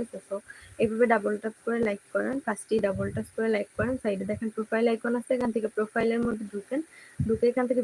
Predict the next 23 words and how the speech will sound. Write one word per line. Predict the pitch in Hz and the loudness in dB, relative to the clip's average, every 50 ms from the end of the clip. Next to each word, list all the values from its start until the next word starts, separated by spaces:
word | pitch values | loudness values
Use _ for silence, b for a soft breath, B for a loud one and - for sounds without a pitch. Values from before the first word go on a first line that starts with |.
| 202 220 | 0 0
ভিডিও | 196 202 208 220 - | 0 0 0 0 -2
সেকশনে | 247 240 - 262 254 269 240 | -4 -2 0 2 2 4 4
গিয়ে | 269 262 208 214 | 4 4 4 2
ভিডিও | 196 180 190 196 190 185 | -2 -2 -2 -2 0 -2
দেখেন। | 180 - - 180 180 - | -4 -4 -6 -10 -10 -2
শর্ট | - 233 240 226 208 - | 0 2 2 2 2 -2
দেখার | 240 - - 240 214 208 | -4 -4 -6 -8 -6 -4
দরকার | 214 208 - - 233 233 214 214 | -4 -4 -4 -6 -6 -4 -2 -2
নাই, | 254 277 - - | -4 -6 -6 -6
শর্ট | - 196 196 190 - - - - - 208 | -4 -4 -4 -4 -8 -10 -10 -6 -4 -2
এমনি | 220 214 214 220 226 226 226 202 - | -2 0 0 2 2 2 0 0 -2
ভিউ | 180 165 175 185 190 190 185 | -4 -6 -4 -2 -2 -4 -4
আসবে। | 185 175 - - 190 190 - - _ - - - - - - - - - - - - - - - - - - - - - - - - - - - - 233 - - | -6 -10 -6 -2 -2 -2 -2 -4 _ -20 -20 -20 -20 -20 -20 -20 -20 -20 -20 -20 -20 -20 -20 -20 -20 -20 -20 -20 -20 -20 -20 -20 -20 -20 -20 -10 -8 -4 4 4
তুমি | 247 247 254 269 269 240 - - - - | 6 6 8 6 4 4 0 -6 -10 -6
কি, | 233 233 247 277 330 339 320 - - - - - - - | -2 0 2 2 2 0 -2 -6 -12 -20 -20 -20 -14 -8
উম, | - 214 214 - - - 233 - | -6 -4 -4 -4 -4 -6 -2 2
তুমি, | 262 262 254 262 262 254 226 - | 2 4 6 6 4 4 2 0
তুমি | 240 240 233 233 | 0 0 0 0
কি | 220 233 226 220 208 - | 0 0 -2 -2 -2 -2
পেজে | - 208 208 208 214 214 202 214 214 214 | 0 0 2 2 2 2 2 0 0 0
লং | 208 196 190 190 196 202 185 208 | 0 0 -2 -2 -4 -6 -8 -10
ভিডিও | 202 185 214 208 202 202 | -6 -2 -2 0 -2 -2
আপলোড | - - 202 202 | -2 -4 -6 -6